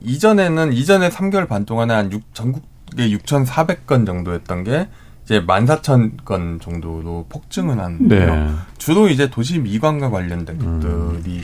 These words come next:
Speaker 1: 크고, 두 번째는 이게 상-, 그 대부분의 경우가 <clears throat> 이게 굉장히 좀 그, 이게 그 플랜카드죠.
Speaker 2: 음.
Speaker 1: 현수막을 열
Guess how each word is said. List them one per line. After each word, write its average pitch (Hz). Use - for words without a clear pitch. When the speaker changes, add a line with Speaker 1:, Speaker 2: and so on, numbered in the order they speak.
Speaker 1:
크고, 170
두 117
번째는 160
이게 185
상-, 220
그 156
대부분의 196
경우가 110
<clears throat> -
이게 135
굉장히 151
좀 147
그, 95
이게 117
그 110
플랜카드죠. 143
Speaker 2:
음. 160
Speaker 1:
현수막을 131
열 113